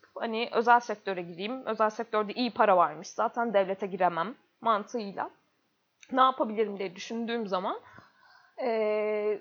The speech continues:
sosyolojinin en temel şeyi nedir? Aslında seni araştırma yapmaya iter, bir şeyleri sorgulamaya iter. E, araştırma teknikleri öğrenirsin.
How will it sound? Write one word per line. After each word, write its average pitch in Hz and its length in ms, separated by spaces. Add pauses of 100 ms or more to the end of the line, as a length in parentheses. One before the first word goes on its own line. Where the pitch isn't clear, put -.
(140)
sosyolojinin 311 840
en 320 200
temel 302 360
şeyi 311 340
nedir? 302 340
Aslında 277 540
seni 320 260
araştırma 294 540
yapmaya 269 420
iter, 202 280
bir 196 60
şeyleri 247 320
sorgulamaya 240 680
iter. - 440 (520)
E, 226 80
araştırma 262 640
teknikleri 262 540
öğrenirsin. 220 640